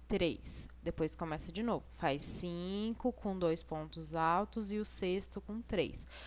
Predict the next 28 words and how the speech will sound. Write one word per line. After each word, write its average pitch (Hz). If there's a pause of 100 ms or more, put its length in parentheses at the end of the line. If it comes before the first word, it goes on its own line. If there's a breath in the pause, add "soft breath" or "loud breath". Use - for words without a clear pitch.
(200 loud breath)
Vamos 170
fazer 180
isso 175
por 170
toda 220
a 240
volta 170
e 196
no 220
final 202
a 208
gente 196
tem 196
que -
totalizar 190 (320 loud breath)
cem 220
pontos 220
altos, -
tá? 202 (420 loud breath)
Então, 190
aqui, 262
ó, 180
a 151
gente 190
fez 156 (100)
um 208
com 190
dois, 160